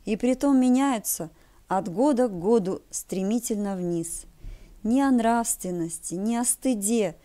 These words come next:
ни о честности, ни о порядочности и не слыхали.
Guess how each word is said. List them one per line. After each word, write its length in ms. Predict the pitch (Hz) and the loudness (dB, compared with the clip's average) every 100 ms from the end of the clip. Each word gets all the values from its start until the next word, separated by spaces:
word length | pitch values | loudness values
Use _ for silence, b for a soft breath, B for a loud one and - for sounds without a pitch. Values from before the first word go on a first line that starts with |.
| b b b | b b b
ни 120 | 240 247 | 0 0
о 100 | 254 | 0
честности, 760 | - 262 247 - 175 - - | 0 4 4 2 -2 -6 -6
ни 160 | 185 233 | -4 -2
о 80 | 247 | 0
порядочности 1080 | 254 262 294 220 - 208 190 - - 160 b b b | 2 4 4 2 -4 -6 -6 -8 -10 -12 b b b
и 140 | 247 | 2
не 140 | 277 233 | 4 2
слыхали. 800 | - 190 185 - 160 156 151 | -2 -4 -8 -6 -4 -4 -8